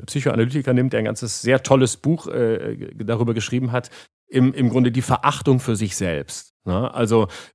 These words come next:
ähm, man ha-, kann Verachtung für Achter haben, Verahndung für, Verachtung für andere haben, aber auch für sich selbst. Und jemand, der sich selbst verachtet, weil er, äh, als Mensch glaubt, nicht genügen zu können.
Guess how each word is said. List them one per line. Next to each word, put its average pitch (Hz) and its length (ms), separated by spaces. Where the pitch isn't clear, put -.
ähm, 117 460
man 113 180
ha-, 113 100
kann - 220
Verachtung 135 280
für 117 100
Achter 160 220
haben, 156 260
Verahndung 123 400
für, 117 200
Verachtung - 460
für 110 140
andere 151 320
haben, 147 180
aber 117 200
auch 120 100
für 117 140
sich 104 180
selbst. 95 320
Und 101 120
jemand, 127 280
der 131 100
sich 127 200
selbst 151 380
verachtet, 107 720
weil 147 300
er, 135 400
äh, 131 120
als 135 360
Mensch 151 600
glaubt, 117 440
nicht - 280
genügen 143 380
zu - 160
können. 92 480